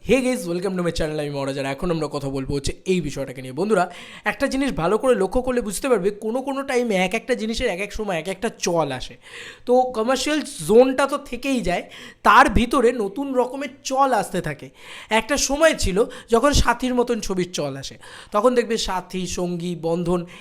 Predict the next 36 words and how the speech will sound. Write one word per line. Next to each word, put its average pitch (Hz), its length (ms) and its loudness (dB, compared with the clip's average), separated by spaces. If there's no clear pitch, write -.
এ 240 100 6
ধরনের 262 320 8
যে 247 100 -4
ফ্যামিলি 226 400 -2
ওরিয়েন্টেড 220 460 -2
ছবি, 202 240 -6
তার 185 180 -4
ভিতরে 196 220 -2
একটুখানি 196 400 -4
রমকম 214 400 2
ব্যাপার 190 280 -2
থাকবে, 190 200 -4
সব 262 240 2
কিছু - 200 -6
থাকবে 208 360 -2
মিলিয়ে 202 320 -6
এরকম 269 180 10
একটা 247 160 4
ছবির 185 340 -2
চল 175 240 4
এসেছিল। 127 320 -8
আবার 240 400 10
তার 247 200 0
পরবর্তীতে 247 800 -2
একটা 190 220 -4
ছবির 247 300 -2
চল 233 220 0
আসে 233 300 -2
জোশ, 196 400 8
ফাইটার, 220 580 4
ঠিক 269 140 0
আছে, 175 180 2
জিদ্দার 196 420 0
কথাই 208 240 -2
বলছি 160 300 -4
মূলত, 143 340 -6